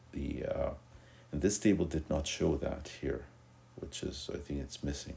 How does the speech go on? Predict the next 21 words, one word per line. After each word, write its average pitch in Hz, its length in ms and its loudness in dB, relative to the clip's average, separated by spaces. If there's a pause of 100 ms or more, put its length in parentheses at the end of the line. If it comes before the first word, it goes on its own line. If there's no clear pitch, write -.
here. - 140 -10 (760)
It - 100 -12
should, - 380 2 (160)
uh, - 100 -4
show - 400 0
that - 240 -4
it - 160 -6
shows - 320 -4
a - 40 -6
little - 120 -6
bit - 120 -6
of - 100 -12
a - 40 -10
st-, - 260 -10
intermediate. - 640 -6 (800)
And, 80 380 4
uh, 80 180 10 (160)
then 85 220 4
go 80 160 4
to 76 200 -4
the 71 220 2